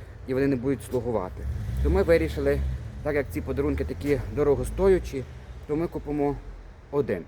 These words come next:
Або павербанк, але такий надійний, гарний, або бездротові наушники. От, то підемо,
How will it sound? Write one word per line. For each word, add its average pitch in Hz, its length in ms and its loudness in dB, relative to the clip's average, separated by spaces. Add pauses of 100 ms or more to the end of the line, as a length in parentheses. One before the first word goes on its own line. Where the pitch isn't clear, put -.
(160)
Або 123 260 -2
павербанк, 143 640 -2 (260)
але 131 120 0
такий 139 260 -2
надійний, 117 500 0 (280)
гарний, 98 360 -4 (360)
або 180 260 -2
бездротові 123 480 -4
наушники. 98 520 -6 (720)
От, 127 180 2 (240)
то 196 140 4 (120)
підемо, 160 380 0